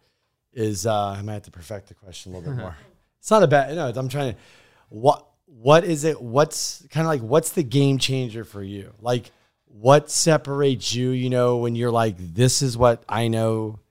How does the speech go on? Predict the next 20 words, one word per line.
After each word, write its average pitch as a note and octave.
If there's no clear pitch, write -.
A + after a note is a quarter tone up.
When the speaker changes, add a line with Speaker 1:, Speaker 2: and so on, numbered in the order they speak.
Speaker 1:
separates A#2
me A2
from G#2
other F2+
people," -
just C3+
about A#2+
you, A2
you A2
know? A2
You're A#2
like, A2
"I B2
know C3
this A#2
is G#2
a A2+
separator G#2+
for G#2
me," G#2